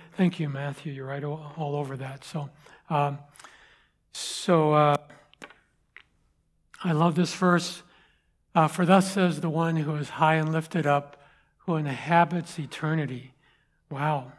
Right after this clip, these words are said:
what an amazing being. Who in-, he lives in eternity. He always has. "Whose name is holy.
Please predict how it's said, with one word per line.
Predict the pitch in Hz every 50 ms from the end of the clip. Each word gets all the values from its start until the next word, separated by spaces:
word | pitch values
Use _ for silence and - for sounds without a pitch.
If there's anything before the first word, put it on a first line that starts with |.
| _
what | - 160 156 165
an | 160 151
amazing | 147 147 151 156 143 151 143 139 131
being. | 143 147 151 151 143 135
Who | 127 135 139
in-, | 135 135
he | 131 - - 170
lives | 156 143 143 170 185 180 165 147 147 - - - _ _ _ _ _ -
in | 156 147
eternity. | 147 - - 175 185 185 175 143 127 131 127 - - - _ _
He | _ 180 156 147
always | 156 170 180 165 147 147 123 -
has. | - 151 135 135 151 147 - - _ _ _ - _ _ _ _ _ _ _ _ _ _ _ _
"Whose | - 190 165 -
name | 170 170 175 180 175 185
is | 180 -
holy. | - - 165 156 156 151 151 147 147 151 151